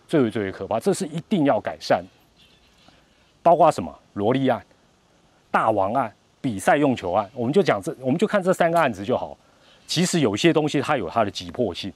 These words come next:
有些没有。但是无论如何，如果用投票多数决的方法，很多案子早早就已经知道一个方向，或者是就，就，就拍板定案嘛，就这么简单。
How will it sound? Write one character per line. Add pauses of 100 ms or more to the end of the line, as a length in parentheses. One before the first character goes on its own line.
(200)
有
些
没
有。 (720)
但
是
无
论
如
何，
如
果
用
投
票 (160)
多
数
决
的
方
法， (400)
很
多
案
子
早
早
就
已
经
知
道
一
个
方
向，
或
者
是 (220)
就， (100)
就，
就
拍
板
定
案
嘛， (400)
就
这
么
简
单。